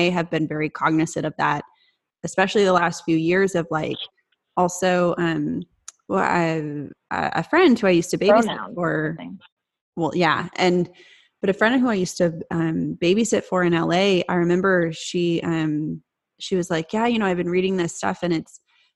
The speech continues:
Speaker 1: you know, you're not really sup-, not supposed to, but, you know, to, instead of saying, 'Oh, you're so smart,' say, 'You worked really hard at that.' Oh, you were really clever in how you, you know, discovered that."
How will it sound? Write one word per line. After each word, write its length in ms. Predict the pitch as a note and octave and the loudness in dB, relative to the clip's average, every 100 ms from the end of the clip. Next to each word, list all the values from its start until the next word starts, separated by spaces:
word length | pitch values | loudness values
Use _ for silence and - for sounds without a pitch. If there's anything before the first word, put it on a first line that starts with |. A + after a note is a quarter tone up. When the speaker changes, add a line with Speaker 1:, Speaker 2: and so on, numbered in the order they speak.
| _ | _
Speaker 1:
you 80 | F#3 | -2
know, 260 | F3 E3 - | 0 0 -2
you're 260 | F3 E3+ E3 E3+ | 0 0 0 0
not 280 | F3+ F3 | 0 0
really 220 | - F3+ E3+ | 2 0 0
sup-, 240 | - E3+ - _ _ _ _ _ _ _ | -4 -6 -8 _ _ _ _ _ _ _
not 300 | F#3+ E3+ - | -4 -2 -4
supposed 440 | E3 - D#3 - - | -14 -8 -8 -6 -8
to, 220 | - D3 | -6 -4
but, 280 | F3+ E3 - _ _ _ _ | -2 -2 -4 _ _ _ _
you 100 | F#3+ | 0
know, 160 | F3 E3+ | 0 0
to, 480 | - F3 E3 D#3 - _ | -2 -4 -2 -6 -10 _
instead 420 | F3+ D#3+ - F3+ | -6 -6 -2 0
of 140 | F3+ F3 | 0 -2
saying, 420 | - F3 E3 E3 - | -4 -4 -4 -6 -4
'Oh, 220 | C#4+ D#4+ | -2 0
you're 280 | C#4 C4 D4 | 0 -2 -4
so 260 | - C4+ B3 | -2 -2 -2
smart,' 800 | A#3+ - A#3 A#3 A#3+ A3+ F#3 - | -4 -8 -4 -2 0 0 -2 -6
say, 380 | - G3 F#3 - | -4 -2 -4 -6
'You 120 | C4 | -4
worked 260 | D#4 D4 - | -4 -4 -4
really 200 | D#4 D4 | -2 0
hard 240 | C#4+ D#4 | 0 -2
at 120 | D4+ | -2
that.' 320 | F#3+ F3 - - _ _ _ _ _ _ _ _ _ _ | -4 -4 -6 -10 _ _ _ _ _ _ _ _ _ _
Oh, 280 | C#4 D#4 C#4+ | 2 2 2
you 240 | - A#3+ | 0 -2
were 100 | B3+ | 0
really 220 | B3+ C4 | 0 0
clever 640 | B3 - C4 A3 D#3 D3+ F3 - | 0 -2 0 2 0 -2 -8 -4
in 140 | F#3+ | -2
how 300 | F#3 G3+ G3 | -2 -2 0
you, 540 | G3 G3+ G3+ G3 F#3+ - | -2 -2 -2 -2 -4 -6
you 120 | G3+ | -4
know, 140 | F3+ | -2
discovered 540 | F3 F3+ - G#3+ G#3 G3 | -4 -6 -2 0 0 0
that." 280 | - B1+ | 0 -2